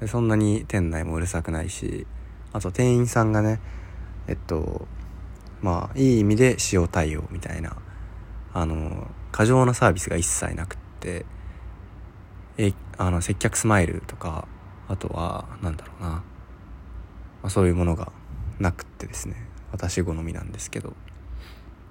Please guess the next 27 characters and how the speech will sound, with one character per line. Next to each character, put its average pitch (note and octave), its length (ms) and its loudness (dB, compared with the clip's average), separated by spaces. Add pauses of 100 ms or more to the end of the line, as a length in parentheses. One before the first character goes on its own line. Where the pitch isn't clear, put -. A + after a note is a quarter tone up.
(180)
そ - 140 -8
こ G#2 160 4
で、 F#2+ 360 6 (960)
結 - 160 -2 (120)
構 F#2 200 4
い F#2 40 4
つ - 160 -2
も F2+ 160 4
い E2+ 80 4
る、 E2 140 0
多 A2 120 2
分 F2+ 140 2
週 D3 840 4
六 B2+ 260 0
と - 140 0
か G#2 100 4
で F2+ 100 4
い F2 60 6
る E2+ 100 2
ん E2+ 120 0
じ D#2+ 100 -4
ゃ D#2+ 40 -4
な E2+ 100 -6
い F#2 80 -8
か F2+ 100 -6
な E2+ 120 -6
っ - 40 -10